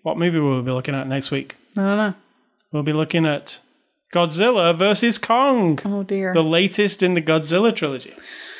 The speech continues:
Speaker 2: <sighs> I'll prepare.
Speaker 1: Well, there's more than three.
Speaker 2: I mean, I love monster movies. Big monster.
Speaker 1: Well, you're gonna
Speaker 2: Whatever.
Speaker 1: see one next week.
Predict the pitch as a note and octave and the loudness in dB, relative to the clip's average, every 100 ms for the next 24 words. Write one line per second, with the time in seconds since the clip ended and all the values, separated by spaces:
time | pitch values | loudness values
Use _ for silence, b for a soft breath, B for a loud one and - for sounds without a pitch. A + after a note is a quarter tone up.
0 | - - - - - - - - - - | -20 -10 -8 -8 -10 -12 -16 -18 -20 -20
1 | _ G3 F3+ G3+ A#3 G#3+ F#3+ F#3 E3 D#3+ | _ -2 0 -2 0 0 2 0 0 2
2 | D#3+ F3+ C3+ B2+ C#3 B2 - _ _ _ | 2 0 0 -4 -8 -14 -18 _ _ _
3 | _ _ F3+ F#3+ G#3 A#3+ F#3 F#3 F3+ - | _ _ 0 0 0 0 2 2 0 -2
4 | F#3 - _ _ _ _ _ _ _ - | -12 -20 _ _ _ _ _ _ _ -4
5 | F3 F3 F3 D3+ C3+ F#2 - - - F#3+ | 2 2 2 -2 -2 -2 -4 -6 2 2
6 | F3+ E3+ E3 E3 - C#3+ C3+ - _ D3+ | 4 2 2 0 -2 -4 -4 -10 _ 0
7 | D#3+ - D#3 D3+ E3+ F3 E3 A#3 E3+ D#3 | 0 2 -2 2 2 2 2 4 4 4
8 | D3+ C#3 D3+ D3 | 2 -2 -4 -4